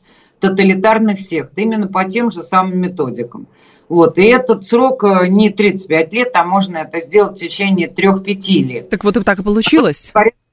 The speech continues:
Speaker 1: специалисты. Вот. Поэтому дело в том, что кого поставили, того и поставили. Это все определенные технологии и методики, которыми руководство. Они эффективны, они работают.
Speaker 2: А
Speaker 1: Все,
Speaker 2: по-
Speaker 1: они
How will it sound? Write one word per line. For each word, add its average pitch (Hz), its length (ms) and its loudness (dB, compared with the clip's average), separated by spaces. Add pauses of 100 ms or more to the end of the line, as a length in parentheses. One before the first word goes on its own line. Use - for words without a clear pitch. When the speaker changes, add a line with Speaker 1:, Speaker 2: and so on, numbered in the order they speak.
Speaker 1:
специалисты. 196 760 -2 (280)
Вот. 196 320 -2
Поэтому 254 840 0
дело 269 360 -4
в - 80 -12
том, 285 180 -2
что 233 380 2
кого 254 280 0
поставили, 262 600 -4
того 202 300 -4
и 220 40 -4
поставили. 165 680 -6
Это 208 220 -8
все 262 400 2
определенные 220 1040 0 (260)
технологии 220 1080 2
и - 20 4
методики, 220 720 0
которыми 220 580 2
руководство. 196 600 0
Они 277 280 -4
эффективны, 175 600 -8
они 208 240 -4
работают. 170 640 -4 (2000)
Speaker 2:
А 220 140 4
Speaker 1:
Все, 247 100 2
Speaker 2:
по- 233 260 0
Speaker 1:
они - 280 -4